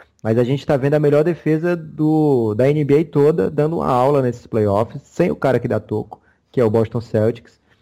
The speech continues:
Você falou aí do Noah, que era um outro estilo, ele jogava ao lado do Al Horford na faculdade. O Horford tem um estilo de jogo defensivo parecido com aquele do Noah. E o,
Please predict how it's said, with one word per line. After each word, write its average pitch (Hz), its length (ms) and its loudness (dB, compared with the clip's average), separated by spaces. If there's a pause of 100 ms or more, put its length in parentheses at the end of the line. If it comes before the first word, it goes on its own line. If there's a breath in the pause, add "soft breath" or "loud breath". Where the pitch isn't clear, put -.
(160)
Você 117 120 -6
falou 117 280 2
aí 117 80 4
do 113 120 0
Noah, 113 340 2
que 113 120 -2
era 107 100 2
um 107 80 0
outro 123 240 -2
estilo, 127 320 -4
ele 120 140 2
jogava 120 460 2
ao 127 80 2
lado 117 240 0
do 110 100 -2
Al 107 100 0
Horford 104 440 -4
na 101 260 -4
faculdade. 107 680 -2 (520 soft breath)
O 104 100 -4
Horford 110 400 2
tem 156 240 -2
um 165 80 0
estilo 120 260 -4
de 107 120 -6
jogo 104 280 -2
defensivo 107 640 -2
parecido 120 440 0
com - 80 -4
aquele 113 240 -2
do 107 100 -2
Noah. 110 340 2 (760)
E 135 100 4
o, 135 360 4